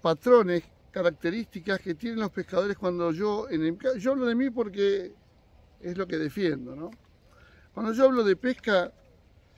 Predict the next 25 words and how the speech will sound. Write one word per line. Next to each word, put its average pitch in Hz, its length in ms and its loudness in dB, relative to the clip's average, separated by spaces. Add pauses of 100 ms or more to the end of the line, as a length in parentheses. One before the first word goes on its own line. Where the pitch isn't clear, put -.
(540)
lo 196 220 0
primero 247 420 0
que 226 80 -2
dice 240 300 0
el 196 100 -2
ignorante 202 760 0
o 175 240 2
el, 170 280 0
o 170 140 0
el 151 140 -2
tipo 226 320 -2
que, 160 320 -2 (840)
que 156 140 -4
sabe 214 300 0
que 180 60 -4
estoy 202 260 0
en 170 60 -2
lo 156 100 0
cierto, 185 680 0 (120)
pero 147 200 -6
no 190 160 -4
le 175 80 0
gusta, 156 420 -4 (1200)
dice, 185 440 -2 (320)
"Ja, 220 220 -2